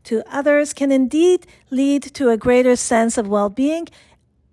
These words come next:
Through these lifestyle practices, we get an opportunity to optimize our health and well-being.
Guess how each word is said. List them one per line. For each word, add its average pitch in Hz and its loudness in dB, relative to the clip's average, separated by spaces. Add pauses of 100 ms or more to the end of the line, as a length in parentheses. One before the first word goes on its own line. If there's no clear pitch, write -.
(1500)
Through 311 2
these 359 0
lifestyle 269 0
practices, 233 -6
we 240 -6
get 240 -2
an 240 -4
opportunity 233 -6
to - -12
optimize 214 -6
our 202 -6
health 208 -6
and 196 -2
well-being. 190 -8